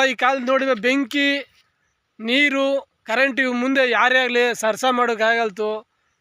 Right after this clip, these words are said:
ಸಾವು ಕಟ್ಟಿಟ್ಟ ಬುತ್ತಿ, ಇದನ್ನೆಲ್ಲ ತಿಳ್ಕೊಂಡು ನಮ್ಮ ಜನಗಳು ಚಿಕ್ಕ ವಯಸ್ಸಿನಲ್ಲೇನೆ,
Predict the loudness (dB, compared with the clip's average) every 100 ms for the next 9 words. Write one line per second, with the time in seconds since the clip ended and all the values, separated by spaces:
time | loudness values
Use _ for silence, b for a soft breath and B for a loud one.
0 | _ -8 0 2 2 -2 -4 -8 _ _
1 | _ -10 -10 -4 -2 0 -2 -8 -10 -4
2 | -4 -4 -2 0 0 0 -4 -2 -2 -2
3 | -2 -2 -2 -2 -2 0 0 -2 -6 -2
4 | -2 0 0 0 2 0